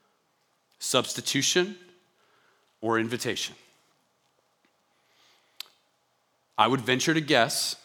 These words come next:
that over ninety percent of us would lean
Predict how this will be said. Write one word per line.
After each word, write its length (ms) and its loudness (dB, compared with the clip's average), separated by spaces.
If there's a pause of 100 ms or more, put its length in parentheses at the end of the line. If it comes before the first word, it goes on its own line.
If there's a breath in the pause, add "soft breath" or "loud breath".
(540)
that 120 0
over 200 0
ninety 520 2
percent 420 0
of 140 -4
us 420 -6 (600)
would 200 -6
lean 500 0